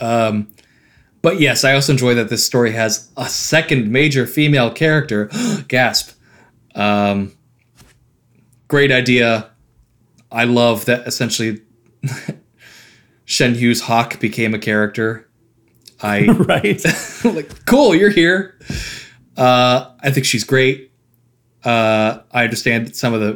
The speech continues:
Speaker 1: words they use to describe her and how she does stuff might be kind of nonsense in the idea of the Chinese tradition. Um, but I don't have any problem with her powers. I thought that she was just walked that fine line of, like, not quite too cheesy for me.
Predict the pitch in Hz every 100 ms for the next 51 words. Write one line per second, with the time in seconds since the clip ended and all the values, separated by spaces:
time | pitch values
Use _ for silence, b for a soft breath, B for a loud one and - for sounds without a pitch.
0 | 110 127 117 123 117 110 107 104 - 113
1 | 107 110 104 107 104 104 107 104 107 104
2 | 107 98 104 104 95 - - 127 117 107
3 | 107 120 110 107 113 104 98 101 107 101
4 | 101 98 107 101 101 - 101 98 107 101
5 | b b b b _ - 107 101 98 101
6 | _ _ _ - 135 151 143 120 131 123
7 | 113 107 - 120 110 107 - - 110 110
8 | 104 104 101 - - 107 101 98 - _
9 | _ _ _ _ _ _ _ _ _ _
10 | _ 139 - 143 - 135 131 135 - -
11 | 127 117 110 104 104 107 104 98 92 -
12 | - 107 107 110 120 - _ - - 117
13 | 117 - - - 120 117 123 - 139 143
14 | 165 165 170 175 175 185 -